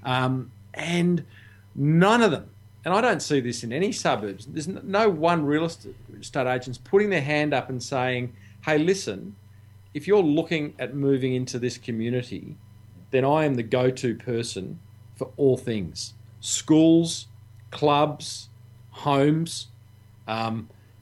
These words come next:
anything you need to know about living in Mount Eliza, for example,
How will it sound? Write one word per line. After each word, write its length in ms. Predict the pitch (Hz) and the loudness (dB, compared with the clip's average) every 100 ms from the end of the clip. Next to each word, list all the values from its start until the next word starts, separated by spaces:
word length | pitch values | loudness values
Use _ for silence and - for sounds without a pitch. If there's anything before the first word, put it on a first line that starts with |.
| - | 0
anything 420 | 175 190 190 180 | 4 4 2 2
you 100 | 160 | 4
need 180 | 151 147 | 2 2
to 60 | 139 | -2
know 460 | 135 131 123 - - | 0 0 0 -4 -6
about 280 | 127 127 143 | -4 -2 2
living 300 | 147 147 139 | 2 4 2
in 100 | 131 | 0
Mount 220 | 131 120 | -2 -2
Eliza, 480 | 110 117 117 113 98 | -2 -2 -2 -4 -8
for 160 | 101 | -8
example, 640 | 98 92 95 95 131 170 | -8 -6 -6 -4 0 -2